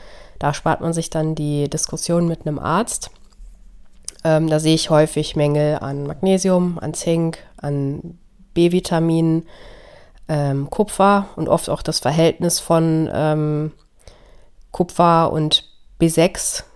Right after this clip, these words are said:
ist oft ein bisschen schwierig, weil, ähm, das braucht dein Körper nämlich, also der Körper braucht ein bestimmtes Verhältnis, um, äh,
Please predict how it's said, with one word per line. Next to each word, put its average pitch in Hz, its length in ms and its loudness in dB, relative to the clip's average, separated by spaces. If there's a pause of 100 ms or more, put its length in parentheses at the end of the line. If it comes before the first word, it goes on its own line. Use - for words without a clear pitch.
(300)
ist - 240 -2
oft - 280 -2
ein 190 40 -4
bisschen 170 400 -2
schwierig, 185 540 -2
weil, 156 360 0
ähm, 151 300 -4
das 170 140 -10
braucht 156 340 0
dein 156 100 -2
Körper 160 320 -4
nämlich, 160 380 -2
also 151 160 -4
der - 240 -4
Körper 170 260 -2
braucht 165 320 0
ein 143 100 -2
bestimmtes 185 460 -4
Verhältnis, 165 680 -2
um, 151 460 -2
äh, 147 320 -6